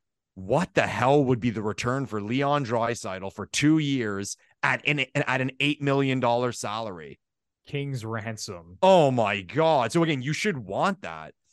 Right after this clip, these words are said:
Speaker 1: And, and let's face it, Draisaitl, it's funny 'cause I remember we all trashed that contract when it got signed by, uh,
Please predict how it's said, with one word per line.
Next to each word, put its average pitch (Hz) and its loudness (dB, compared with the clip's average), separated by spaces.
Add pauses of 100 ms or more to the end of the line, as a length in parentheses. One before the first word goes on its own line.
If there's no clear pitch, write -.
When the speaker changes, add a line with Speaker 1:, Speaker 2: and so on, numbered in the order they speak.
(120)
Speaker 1:
And, 156 -2
and 147 -2
let's 170 -2
face 143 -6
it, 104 -8 (680)
Draisaitl, 127 0 (380)
it's 127 -10
funny 127 0
'cause 90 -10
I 107 -4
remember 123 2
we 104 -2
all 98 -2
trashed 101 -4
that 82 -8
contract 92 -8
when 90 -10
it 87 -10
got 82 -10
signed 92 -10
by, 82 -10
uh, 80 -12